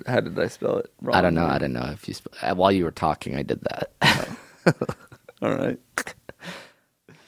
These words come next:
Speaker 1: Huh, this is a real poor showing of the Game Boy.
Speaker 2: <laughs>
Speaker 1: Um, uh, okay, I'll think of another one. Um, Kleenex.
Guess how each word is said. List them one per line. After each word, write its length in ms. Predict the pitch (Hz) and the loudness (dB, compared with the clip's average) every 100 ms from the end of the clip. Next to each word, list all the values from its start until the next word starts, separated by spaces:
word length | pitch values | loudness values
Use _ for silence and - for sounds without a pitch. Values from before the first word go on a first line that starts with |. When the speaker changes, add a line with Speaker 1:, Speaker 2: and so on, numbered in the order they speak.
| _ _ _ _ _ _ | _ _ _ _ _ _
Speaker 1:
Huh, 480 | 135 151 151 123 95 95 | 2 8 8 8 6 0
this 220 | 117 139 | -2 0
is 180 | 135 104 | -2 -2
a 80 | 104 | -4
real 360 | 98 120 113 101 | 2 4 4 0
poor 320 | - 123 113 | 2 4 4
showing 400 | - 110 110 95 | 2 0 0 -4
of 100 | - | -12
the 80 | - | -10
Game 280 | 95 101 | -6 -2
Boy. 1040 | - 120 - 135 - - 240 - - - 277 | 4 4 2 -4 -10 2 4 4 2 0 -2
Speaker 2:
<laughs> 80 | - - - _ _ _ _ - _ _ _ _ - | -6 -20 -20 _ _ _ _ -20 _ _ _ _ -4
Speaker 1:
Um, 760 | 117 110 117 107 104 104 127 - _ _ _ _ _ _ _ _ _ _ | 4 6 6 4 2 -2 -8 -16 _ _ _ _ _ _ _ _ _ _
uh, 440 | 110 104 101 98 98 | 4 6 6 2 2
okay, 480 | 113 110 107 107 104 - | 2 4 4 4 2 4
I'll 360 | 107 110 107 | 4 6 2
think 240 | 104 117 110 | 2 2 4
of 140 | 110 | 4
another 340 | 113 131 131 98 | 6 6 6 4
one. 320 | 90 - 110 - _ _ _ _ _ | -2 -8 -12 -20 _ _ _ _ _
Um, 560 | 113 107 101 98 98 101 _ _ _ _ _ _ | 2 4 4 2 -2 -6 _ _ _ _ _ _
Kleenex. 840 | - - - 165 127 92 - - | -12 -2 4 6 4 2 -6 -10